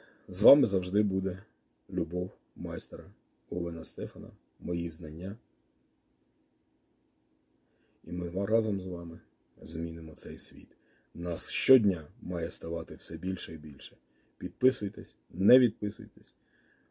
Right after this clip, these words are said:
лайкайте, розповсюджуйте, коментуйте. Люблю кожного і відчуваю кожного з вас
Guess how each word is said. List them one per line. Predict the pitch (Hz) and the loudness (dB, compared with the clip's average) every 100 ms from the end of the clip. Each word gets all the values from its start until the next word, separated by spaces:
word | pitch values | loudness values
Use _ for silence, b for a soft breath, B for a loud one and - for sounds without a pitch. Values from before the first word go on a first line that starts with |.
| - | -2
лайкайте, | 90 117 139 - 120 - 110 - | 8 10 10 8 -2 -4 -6 2
розповсюджуйте, | 113 120 131 - 110 101 - 160 147 123 120 - 113 110 _ _ _ _ _ _ _ _ _ _ _ _ _ _ _ _ _ _ - | 8 10 10 8 2 4 8 10 10 6 4 0 -8 -10 _ _ _ _ _ _ _ _ _ _ _ _ _ _ _ _ _ _ 8
коментуйте. | 131 127 117 110 - 175 180 165 131 117 - _ _ _ _ _ _ _ _ _ _ _ _ _ _ _ _ _ _ _ 92 | 12 12 10 8 6 8 8 6 0 -4 -10 _ _ _ _ _ _ _ _ _ _ _ _ _ _ _ _ _ _ _ 0
Люблю | 95 92 104 104 | 2 4 6 4
кожного | - 90 87 80 92 | 0 -4 -4 -4 -4
і | |
відчуваю | 87 - 87 90 90 87 | -4 -6 -2 0 0 -2
кожного | - 87 85 80 76 | -4 -8 -8 -10 -10
з | |
вас | 76 76 71 | -10 -12 -14